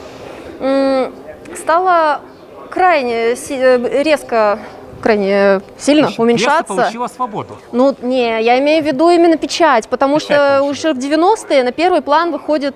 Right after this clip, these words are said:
Speaker 1: э, кстати, для кого-то остается на первом плане газета, но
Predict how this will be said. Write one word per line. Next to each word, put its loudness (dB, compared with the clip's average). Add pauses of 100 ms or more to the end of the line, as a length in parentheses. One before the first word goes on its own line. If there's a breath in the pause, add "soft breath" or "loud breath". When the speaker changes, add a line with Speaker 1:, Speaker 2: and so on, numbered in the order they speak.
Speaker 1:
э, 4 (540 loud breath)
кстати, 0
для 2
кого-то 2
остается 0
на 0
первом 2
плане 0
газета, -2
но 0